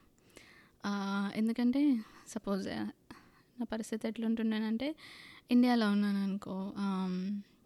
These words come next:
ఒకవేళ అక్కడే ఉండి జాబ్ చేసుకుంటా అంటే,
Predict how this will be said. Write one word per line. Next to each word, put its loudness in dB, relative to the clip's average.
ఒకవేళ -2
అక్కడే -2
ఉండి 2
జాబ్ -2
చేసుకుంటా -2
అంటే, -2